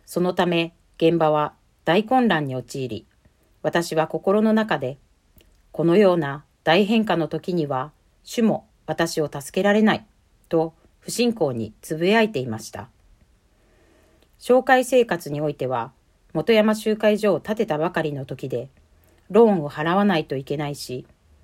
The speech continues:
大変化の中でどうやってキリストを生きたらいいのか全くわからず、毎日不安でした。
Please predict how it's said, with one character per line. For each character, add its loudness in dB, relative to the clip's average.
大 2
変 2
化 0
の -2
中 -2
で -8
ど 4
う 6
や 4
っ -6
て -6
キ -10
リ -4
ス -10
ト -4
を -6
生 -10
き -18
た 0
ら -4
い -4
い -2
の -8
か -10
全 -6
く -4
わ 2
か 0
ら 0
ず、 -10
毎 2
日 -8
不 -4
安 -2
で -2
し -14
た。 -10